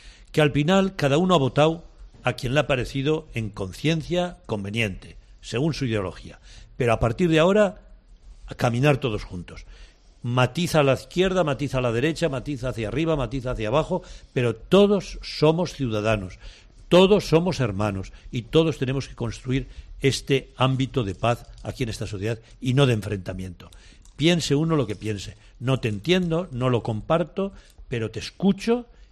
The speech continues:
y te expreso mi opinión. Y vamos a construir todos esa sociedad nueva. Yo creo que este es el camino que tenemos que hacer, constructores de paz.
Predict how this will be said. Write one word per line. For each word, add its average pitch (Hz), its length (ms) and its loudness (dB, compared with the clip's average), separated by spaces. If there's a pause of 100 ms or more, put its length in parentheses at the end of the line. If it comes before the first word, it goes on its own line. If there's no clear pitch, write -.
(140)
y 139 120 -4
te 123 100 -8
expreso 135 420 0
mi 113 140 -4
opinión. 92 380 -10 (380)
Y 131 100 -4
vamos 151 260 2
a 151 60 0
construir 135 440 -2
todos 139 380 -2
esa 113 220 -8
sociedad 104 560 -6
nueva. 95 400 -8 (340)
Yo 131 140 0
creo 135 180 0
que 127 60 -4
este 131 340 -6
es 113 140 -6
el 117 160 -6
camino 120 440 -2
que 101 120 -8
tenemos 98 320 -12
que - 100 -16
hacer, 98 340 -14
constructores 127 560 -8
de 113 80 -8
paz. 104 160 -12